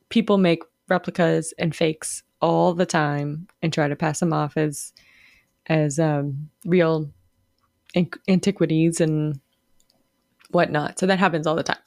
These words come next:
But here's a couple of, uh, of more interesting stories, I thought. In eighteen ninety-six, the Louvre purchased a,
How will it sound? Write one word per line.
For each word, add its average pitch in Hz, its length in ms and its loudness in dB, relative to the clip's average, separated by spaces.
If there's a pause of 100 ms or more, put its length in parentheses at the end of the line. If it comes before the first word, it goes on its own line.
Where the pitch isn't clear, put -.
(100)
But 175 280 0 (520)
here's 208 160 0
a 196 60 0
couple 180 260 2
of, 160 220 2
uh, 151 260 2
of 175 240 0 (140)
more 180 200 2
interesting 165 460 -2
stories, 180 560 -2 (160)
I 180 60 -2
thought. 175 420 -6 (1300)
In 233 500 6 (480)
eighteen 247 300 2
ninety-six, 262 720 2 (240)
the 185 120 2
Louvre 202 760 4 (140)
purchased 196 460 0
a, 170 320 4